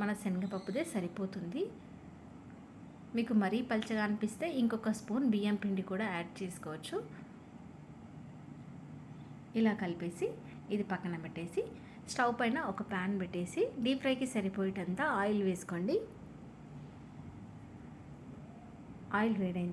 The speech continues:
తర్వాత చేతికి కొద్దిగా వాటర్ని అంటించుకొని చిన్న చిన్న బాల్స్ లాగా కొంచెం పిండి ఇట్లా తీసుకొని ఇలా ప్రెస్ చేసుకోండి. నేను కొద్దిగా నానబెట్టిన శనగపప్పుని ముందుగానే పక్కన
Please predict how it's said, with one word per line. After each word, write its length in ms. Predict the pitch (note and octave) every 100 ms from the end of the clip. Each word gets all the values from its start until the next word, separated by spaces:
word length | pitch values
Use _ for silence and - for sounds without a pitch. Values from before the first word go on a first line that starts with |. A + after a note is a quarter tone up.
| E3+
తర్వాత 320 | D#3+ E3 F#3 A#4 - - - - - -
చేతికి 320 | C4 - D4+ D4
కొద్దిగా 380 | G3+ F#3 A#3 C4 G3+
వాటర్ని 420 | F3+ F3 F3 F#3 D#3+
అంటించుకొని 680 | D#3 F3 E3 - F3 D4+ C5 - - - - - - -
చిన్న 160 | B3+ B3+ B3
చిన్న 160 | A#3+ A3+ F3
బాల్స్ 240 | F3 -
లాగా 200 | E3 - - -
కొంచెం 280 | A3+ A#3 A3 G#3
పిండి 280 | F#3 F3+ F3+
ఇట్లా 180 | - F#3+ F#3
తీసుకొని 500 | F3 - F3 G3+ A4+ B4+ - - - - - - -
ఇలా 120 | A3+ G3+
ప్రెస్ 180 | F#3+ F3+ F3+
చేసుకోండి. 480 | E3+ - E3+ A#3 A4+ - - - - - -
నేను 180 | A#3+ E4+ B3+
కొద్దిగా 340 | A3 B3+ D4 D4 - G#3+ G3+
నానబెట్టిన 440 | G3 A3 A3+ A3+ A3
శనగపప్పుని 640 | F#3 F#3+ F#3+ F3+ G3+ F4+ A4+ G#3+
ముందుగానే 540 | G3+ G3 F#3+ E3+ F3+ F4 B4+ - -
పక్కన 240 | G3 G3